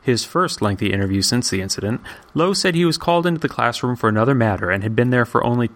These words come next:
fifteen or twenty seconds before the student walked in with the weapon. Lowe said he lunged for the gun and struggled with the student before wrestling it away and handing it to a teacher. Lowe said he's excited to get back to school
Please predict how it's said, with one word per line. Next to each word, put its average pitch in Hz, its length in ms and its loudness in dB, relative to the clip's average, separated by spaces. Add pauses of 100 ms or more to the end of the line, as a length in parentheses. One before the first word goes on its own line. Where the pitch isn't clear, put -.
(100)
fifteen 147 480 -2
or 117 80 2
twenty 135 300 0
seconds 104 480 -2
before 101 480 2
the 101 80 -2
student 101 360 -4
walked 98 280 -2
in 98 120 -2
with 98 120 -2
the 127 80 -2
weapon. 131 340 -2 (540)
Lowe 127 180 4
said 123 220 0
he 120 240 2
lunged 113 420 0
for 143 100 2
the 131 80 4
gun 110 320 4
and 101 180 0
struggled 127 360 2
with 107 140 2
the 110 60 -4
student 110 280 0
before 107 300 2
wrestling 104 380 0
it 95 80 -2
away 101 460 2 (280)
and 107 120 -2
handing 98 300 0
it 101 140 -2
to 120 100 2
a 117 60 6
teacher. - 420 0 (220)
Lowe 123 220 2
said 123 200 2
he's 113 220 0
excited 127 360 0
to 143 60 -4
get 131 100 2
back 120 200 0
to - 60 -14
school 107 440 0